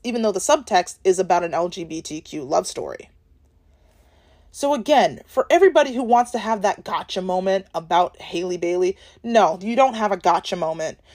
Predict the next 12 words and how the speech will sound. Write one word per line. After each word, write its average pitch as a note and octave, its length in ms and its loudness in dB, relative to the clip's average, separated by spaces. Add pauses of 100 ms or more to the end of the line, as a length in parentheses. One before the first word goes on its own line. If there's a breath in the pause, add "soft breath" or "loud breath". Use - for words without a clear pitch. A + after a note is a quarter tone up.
(160 soft breath)
You A3+ 120 -4
don't C4+ 200 2
get C#4 100 -4
to C#4+ 80 -4
play A#3+ 200 2
gotcha G3+ 340 2
moments F#3 460 -2
about F#3+ 240 2
historical G#3 560 0
figures F3+ 480 0
of C#3+ 140 -8
color E3+ 460 0